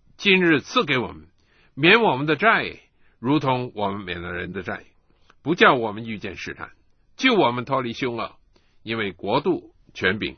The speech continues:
荣耀，全是你的，直到永远。阿门。”啊，我们就读到这个地方，就是十三节，第九节一直到十三节。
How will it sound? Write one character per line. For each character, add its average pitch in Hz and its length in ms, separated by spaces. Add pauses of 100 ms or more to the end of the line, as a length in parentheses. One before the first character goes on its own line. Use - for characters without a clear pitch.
(120)
荣 90 220
耀， 90 220 (100)
全 95 200
是 98 140
你 73 160
的， - 140 (220)
直 80 140
到 78 300
永 80 200
远。 73 200 (300)
阿 82 120
门。” 65 160 (640)
啊， 78 180 (120)
我 87 120
们 92 80
就 95 260
读 92 260
到 90 180
这 87 160
个 71 80
地 73 140
方， - 320
就 85 100
是 73 80
十 - 220
三 135 240
节， 82 180 (380)
第 147 120
九 87 200
节 92 220
一 104 160
直 92 120
到 80 240
十 - 160
三 80 240
节。 71 220